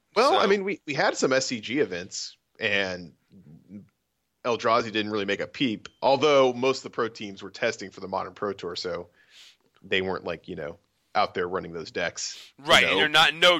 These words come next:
Speaker 2: no team is gonna run their deck out in, like, a, a small event like an Open, you know?
Speaker 1: Uh,
Speaker 2: Like
Speaker 1: some have done that before, which is kinda weird. Like, remember when, um, uh, I think Michael Majors played that green-white deck and actually either won or got second place?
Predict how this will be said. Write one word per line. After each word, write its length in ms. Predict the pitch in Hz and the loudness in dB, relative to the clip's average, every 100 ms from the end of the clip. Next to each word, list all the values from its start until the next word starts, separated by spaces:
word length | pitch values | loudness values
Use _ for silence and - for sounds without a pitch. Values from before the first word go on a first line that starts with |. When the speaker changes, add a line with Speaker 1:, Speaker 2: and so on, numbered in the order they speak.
| 131 | 0
Speaker 2:
no 280 | 151 170 147 | 0 2 2
team 400 | - 156 147 127 | -2 -4 -4 -4
is 120 | 113 | -6
gonna 200 | 117 107 | -6 -6
run 220 | 107 113 | -4 -4
their 140 | 110 98 | -4 -6
deck 300 | 117 110 - | -2 -2 0
out 280 | 95 92 92 | -2 -2 -6
in, 140 | 104 | -12
like, 220 | 92 - | -14 -14
a, 360 | 92 98 92 92 110 | -10 -8 -8 -12 -14
a 100 | 98 | -12
small 560 | - - 110 104 95 | -10 -8 -4 -4 -4
event 320 | 92 104 98 | -6 -8 -8
like 160 | 95 90 | -12 -16
an 100 | 85 101 | -16 -14
Open, 480 | 98 - 87 85 _ _ _ _ _ _ _ | -16 -16 -20 -20 _ _ _ _ _ _ _
you 140 | 95 | -16
know? 240 | 90 90 90 - - | -12 -14 -14 -12 0
Speaker 1:
Uh, 200 | 147 160 | 4 4
Speaker 2:
Like 80 | 151 | 4
Speaker 1:
some 180 | 269 | 4
have 140 | 294 - | 4 2
done 140 | 127 | 0
that 120 | 175 | -2
before, 400 | 233 226 240 262 - | -4 -4 0 -2 -2
which 160 | 147 | -6
is 60 | 143 | -2
kinda 160 | 160 135 | -2 0
weird. 180 | 143 135 | 0 -2
Like, 120 | 120 | 0
remember 220 | 147 165 | -2 2
when, 140 | 147 | 2
um, 420 | 110 107 98 98 - - _ _ _ _ _ - | 4 2 2 -4 -16 -20 _ _ _ _ _ -12
uh, 680 | - - - - - 110 - | -10 -8 -6 -8 -8 -6 -4
I 80 | |
think 140 | 117 139 | -2 0
Michael 200 | 127 131 | 2 2
Majors 360 | 110 117 123 | 2 2 0
played 240 | - 120 104 | -2 -2 2
that 160 | 92 | 0
green-white 420 | - 110 104 104 104 | -2 -4 0 2 4
deck 240 | 139 - | 2 0
and 140 | 98 | -6
actually 400 | 95 101 - 104 | -4 -4 -6 -6
either 220 | 82 107 95 | -4 -4 -4
won 380 | 92 98 113 | -2 2 2
or 40 | 107 | 2
got 160 | 95 - | 0 0
second 260 | 104 107 | -4 -4
place? 460 | - 98 131 - | -2 -2 0 -4